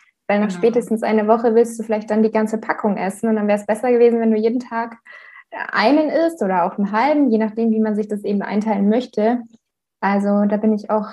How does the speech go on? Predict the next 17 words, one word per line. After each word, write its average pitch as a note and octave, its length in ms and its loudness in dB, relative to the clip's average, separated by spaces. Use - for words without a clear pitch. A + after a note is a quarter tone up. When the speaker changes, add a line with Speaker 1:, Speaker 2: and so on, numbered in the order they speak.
Speaker 1:
absolut G#3+ 460 -6
bei G#3 180 2
dir, G#3 140 2
dass G3+ 200 -6
man G3+ 100 -2
sich G3 180 -8
eher G3+ 180 -2
in G3 120 0
Maßen G3 680 -4
gönnen F#3+ 320 -4
sollte G3 360 -6
und G3 100 0
nichts G3+ 220 -8
verbieten G#3 440 -6
muss. F#3+ 280 -6
Speaker 2:
Ja. F#3+ 180 -6
Speaker 1:
Hm. - 220 -4